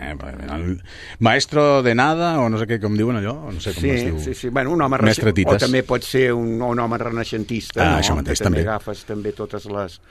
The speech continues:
Speaker 2: les vessants, no?
Speaker 1: Aquesta era la idea.
Speaker 2: Clar, perquè això, la il·lustració, tu també que has fet filosofia, això ens ho has d'explicar,
Speaker 1: Mhm.
Speaker 2: clar, la il·lustració al segle divuit, aproximadament, les, les llums,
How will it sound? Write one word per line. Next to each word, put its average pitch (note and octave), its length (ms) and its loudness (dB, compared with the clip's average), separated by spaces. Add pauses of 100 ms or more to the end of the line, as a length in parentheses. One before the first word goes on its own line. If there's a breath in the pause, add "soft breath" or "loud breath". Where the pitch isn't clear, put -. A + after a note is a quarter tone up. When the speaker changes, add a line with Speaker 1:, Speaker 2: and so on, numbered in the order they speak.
(180 soft breath)
Speaker 2:
les G#2 200 -4
vessants, G2+ 520 -4
no? F#2 220 -8 (120)
Speaker 1:
Aquesta F2 300 0
era F2 120 2
la D#2+ 80 0
idea. D2 300 -2 (140)
Speaker 2:
Clar, C3+ 240 2
perquè G3 220 0
això, D#3 200 2
la G#3 60 2
il·lustració, D3 720 0
tu G3 120 -2
també C3+ 220 -2
que C3+ 80 -4
has - 120 -6
fet B2 180 -2
filosofia, A2 560 -2
això - 160 -6
ens A#2 100 -6
ho B2 80 -4
has G#2+ 100 -8
d'explicar, A2+ 560 -6
Speaker 1:
Mhm. G2 60 -6
Speaker 2:
clar, D3+ 180 -2
la D3+ 60 -4
il·lustració C#3 760 -4
al D#3+ 60 -10
segle G#2+ 300 -6
divuit, G2+ 360 -6
aproximadament, G2 800 -6
les, D#3+ 180 -12
les C3 240 -2
llums, F3 440 0